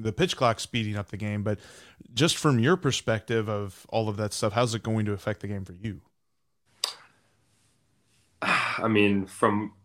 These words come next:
Speaker 2: our pers-, from, from the catching aspect,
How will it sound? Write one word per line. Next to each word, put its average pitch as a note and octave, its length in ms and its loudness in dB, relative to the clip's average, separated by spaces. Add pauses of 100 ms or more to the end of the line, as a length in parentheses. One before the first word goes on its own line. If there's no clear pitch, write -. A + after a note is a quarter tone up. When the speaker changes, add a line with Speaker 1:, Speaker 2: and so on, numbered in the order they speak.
(140)
Speaker 2:
our A2+ 200 8
pers-, - 340 -2 (160)
from, G#2+ 240 -6
from A2 220 -4
the G2 60 0
catching A2+ 640 -2 (240)
aspect, - 800 -4